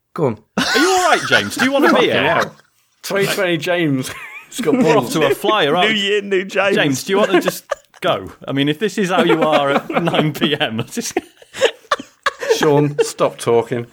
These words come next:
Speaker 4: Let's get on to the
Speaker 3: That might be the
Speaker 4: feedback.
Speaker 3: episode name already.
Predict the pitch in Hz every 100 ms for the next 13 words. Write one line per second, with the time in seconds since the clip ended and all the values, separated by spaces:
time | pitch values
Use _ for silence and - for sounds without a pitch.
0 | - 415 - 427 392 - 214 202 - 170
1 | 190 165 175 151 175 165 135 135 139 147
2 | 117 113 110 120 131 117